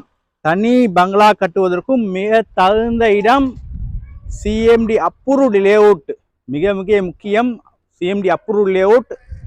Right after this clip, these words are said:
மற்றும் இந்த பிளாட்டிற்கு எதிரில் பூங்கா உள்ளது, மாநகராட்சி பூங்கா உள்ளது. மிக விரைவாக வந்து சூப்பர் இடத்தை வாங்கி செல்லுங்கள். அன்புடன் அழைக்கின்றது சஃபா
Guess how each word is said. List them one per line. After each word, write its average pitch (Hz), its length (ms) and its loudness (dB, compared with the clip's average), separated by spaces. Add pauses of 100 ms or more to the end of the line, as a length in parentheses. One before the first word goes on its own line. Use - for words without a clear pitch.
(120)
மற்றும் 247 340 2 (160)
இந்த 156 120 -6 (140)
பிளாட்டிற்கு 202 640 2 (580)
எதிரில் 226 440 0 (200)
பூங்கா 202 320 0 (120)
உள்ளது, 175 340 2 (840)
மாநகராட்சி 170 640 0 (100)
பூங்கா 175 320 0
உள்ளது. 147 320 -2 (1400)
மிக 175 160 -2 (260)
விரைவாக 190 500 4 (140)
வந்து 196 240 2 (680)
சூப்பர் 240 580 0
இடத்தை 196 320 0 (120)
வாங்கி 202 280 -2
செல்லுங்கள். 170 420 -2 (1080)
அன்புடன் 214 500 2
அழைக்கின்றது 190 520 0 (760)
சஃபா 170 320 2